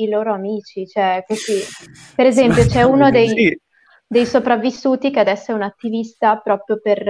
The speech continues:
Speaker 1: la salute mentale, visto che <laughs> lui
Speaker 3: Mhm.
Speaker 1: stesso purtroppo ha avuto delle, delle ripercussioni, è un
Speaker 3: Certo.
Speaker 1: attivista,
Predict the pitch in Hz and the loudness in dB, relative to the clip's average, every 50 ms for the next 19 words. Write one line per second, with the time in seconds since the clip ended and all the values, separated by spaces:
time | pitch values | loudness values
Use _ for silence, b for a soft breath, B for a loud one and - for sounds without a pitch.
0 | 202 196 196 196 - - 220 220 226 220 226 208 196 196 196 208 202 220 196 180 | -2 -2 -2 -4 -4 -4 -2 -2 -2 -2 -2 -2 -2 -2 -4 -4 -2 -2 -2 -2
1 | 180 180 185 196 208 202 202 - _ - - _ - 202 175 214 247 202 208 214 | 0 0 0 0 0 -2 -4 -10 _ -20 -16 _ -8 -8 -6 -6 -4 -2 0 0
2 | 208 165 160 175 214 202 202 - - - 190 185 - - - _ - 196 190 185 | 0 -2 0 0 2 2 0 -2 -6 -6 -6 -6 -8 -12 -14 _ -2 0 0 0
3 | 190 - - - 180 180 - b b b b b b b b b b _ - 196 | -2 -4 -6 -6 -6 -6 -8 b b b b b b b b b b _ 2 2
4 | 202 185 190 202 190 196 - 190 180 190 185 180 180 175 175 180 185 175 185 196 | 2 4 4 2 2 2 0 2 4 4 4 4 4 2 4 2 4 4 4 4
5 | 185 190 190 190 190 - 202 196 196 - - 233 226 - - 233 190 180 180 190 | 4 4 2 2 0 2 0 0 0 -2 -6 -8 -8 -4 -2 -2 0 0 0 -2
6 | 208 254 294 233 190 180 180 190 - - 240 226 233 214 208 - _ - 240 294 | -2 -2 -2 -2 -4 -6 -8 -10 -8 -6 -4 -4 -4 -6 -6 -6 _ 0 0 0